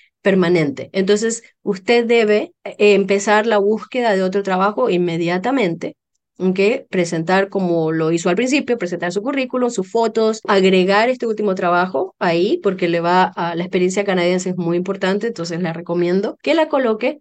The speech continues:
y empezar la búsqueda rápida. Y en cuanto encuentre otra empresa, usted puede seguir, mira, esto es muy importante porque mucha gente no lo sabe. La persona puede seguir trabajando, puede seguir trabajando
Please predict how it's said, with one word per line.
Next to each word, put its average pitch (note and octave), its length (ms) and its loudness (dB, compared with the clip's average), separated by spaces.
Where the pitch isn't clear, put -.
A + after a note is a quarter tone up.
y E4 380 2
empezar A3 540 0
la A3 100 2
búsqueda G#3 440 0
rápida. D3+ 540 -6
Y A#3 140 0
en A3 140 2
cuanto A#3+ 340 0
encuentre B3 420 -2
otra C4+ 160 -4
empresa, G#3+ 560 -2
usted C#4+ 440 0
puede B3+ 640 -2
seguir, A3+ 460 -2
mira, F#3 400 0
esto F#3+ 240 -6
es A#3 140 -8
muy A3+ 120 -2
importante E3+ 540 -6
porque F3+ 180 -6
mucha F#3 280 0
gente F#3+ 260 -2
no F#3 160 0
lo F3+ 100 -4
sabe. - 300 -10
La G3 140 -4
persona B3 540 0
puede C#4+ 500 -2
seguir A#3+ 560 -4
trabajando, F#3 1120 0
puede A#3+ 480 4
seguir G#3+ 380 -2
trabajando G3 800 -2